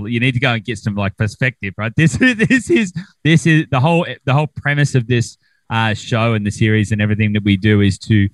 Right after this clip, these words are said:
is to provide fertilizer into your mental garden. It is not to di-, dictate what you should or should not do. So always seek, uh, professional guidance and advice on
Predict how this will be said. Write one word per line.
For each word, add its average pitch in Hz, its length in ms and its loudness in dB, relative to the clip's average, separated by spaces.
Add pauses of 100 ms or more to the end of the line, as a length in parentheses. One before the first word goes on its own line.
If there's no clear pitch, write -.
(280)
is 113 160 0
to 113 240 2
provide 120 440 -2
fertilizer 135 880 0
into 107 260 -4
your 107 140 2
mental 107 320 0
garden. 101 500 -2
It 104 100 -12
is 101 200 -4
not 120 440 -2 (360)
to 120 100 2 (100)
di-, 131 160 -2 (120)
dictate 113 440 -2
what 113 140 -10
you 104 140 -4
should 113 240 -2
or 107 80 0
should 110 240 -4
not 101 160 -2
do. 104 160 0
So - 100 -6
always 107 320 2
seek, 107 220 0 (360)
uh, 104 120 0
professional 110 480 -4
guidance 101 300 -2
and 107 80 2
advice 101 300 0
on 104 120 0